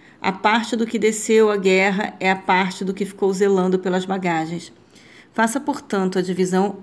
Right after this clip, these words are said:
equitativamente." Davi fez deste princípio um decreto e uma ordenança específica para Israel, desde aquele dia até hoje. Quando J-, Davi chegou a Ziclag, enviou parte do despojo de guerra como presente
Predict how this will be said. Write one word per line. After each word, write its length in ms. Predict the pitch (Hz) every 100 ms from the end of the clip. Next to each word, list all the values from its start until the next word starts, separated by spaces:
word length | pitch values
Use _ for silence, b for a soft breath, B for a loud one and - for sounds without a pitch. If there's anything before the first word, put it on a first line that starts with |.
| -
equitativamente." 1300 | 247 254 247 233 226 - 208 220 196 156 151 - - - _ B B B B B B
Davi 360 | 233 233 254
fez 380 | 294 294 202 190
deste 340 | 175 185 185 190
princípio 580 | 185 185 - 226 220
um 60 | 190
decreto 580 | 214 214 185 180 180 202
e 60 |
uma 180 | 180 180
ordenança 580 | 208 220 226 220 190 202
específica 680 | 214 277 247 - 220 - 226
para 200 | 220 208
Israel, 600 | 208 202 185 185 196 190 B B B
desde 300 | 190 202 190
aquele 280 | 190 190 185
dia 340 | 180 208 214
até 180 | 214 226
hoje. 420 | 214 170 165 165 165 _ _ _ B B B
Quando 320 | - 196 190
J-, 200 | 190 220
Davi 440 | 190 214 254 190 175
chegou 340 | - 185 175
a 80 | 180
Ziclag, 720 | 170 214 - 180 180 170 165 -
enviou 400 | 180 185 196 220
parte 460 | - 185 190 185 190
do 100 | 175
despojo 640 | 175 175 - 190 190 185
de 100 | 185
guerra 420 | 185 170 185 185
como 260 | 185 190 190
presente 680 | 240 254 190 175 180 202